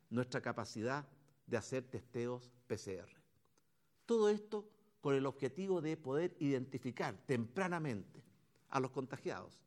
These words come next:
por coronavirus para poder otorgarles el tratamiento médico que necesitan y también para aislar a sus contactos estrechos y evitar así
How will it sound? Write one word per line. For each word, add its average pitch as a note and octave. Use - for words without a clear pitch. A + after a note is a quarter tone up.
por G2
coronavirus A#2
para C3
poder C#3+
otorgarles D3
el B2
tratamiento C3
médico D3+
que A#2
necesitan A2
y D#3
también F#3+
para C#3+
aislar C#3+
a C#3
sus -
contactos D3
estrechos A#2+
y A#2
evitar A#2+
así D3+